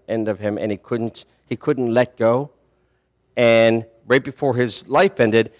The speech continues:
he was able to kick off away from the wall so that the electric current would, would break. And he, and, um, a-, and he, he lived to, to tell about it.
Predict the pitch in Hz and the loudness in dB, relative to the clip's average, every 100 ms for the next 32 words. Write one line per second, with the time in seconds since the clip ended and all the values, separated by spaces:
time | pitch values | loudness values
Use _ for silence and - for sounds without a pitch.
0 | _ - 139 135 - 139 117 104 - 180 | _ -2 0 0 2 0 0 -4 -2 -2
1 | 151 151 143 127 123 131 123 117 110 135 | 2 0 0 0 0 0 -2 -2 0 2
2 | 131 117 120 110 120 110 120 110 - 127 | 2 0 -2 -2 -2 -2 -2 -6 -6 -2
3 | 120 98 92 - 104 92 123 101 - _ | -2 -2 -10 -14 -14 -2 0 0 -4 _
4 | _ _ _ 113 107 120 104 - 117 110 | _ _ _ -6 -4 -6 -10 -2 2 2
5 | 104 104 101 104 104 101 _ 120 - - | 2 4 4 2 0 -6 _ -10 -10 -4
6 | 117 117 - _ - 113 127 127 - - | -2 -2 -6 _ -10 -2 0 0 -4 -12
7 | 95 - 104 - 135 107 82 90 | -12 -12 -8 -2 -2 -2 -8 -12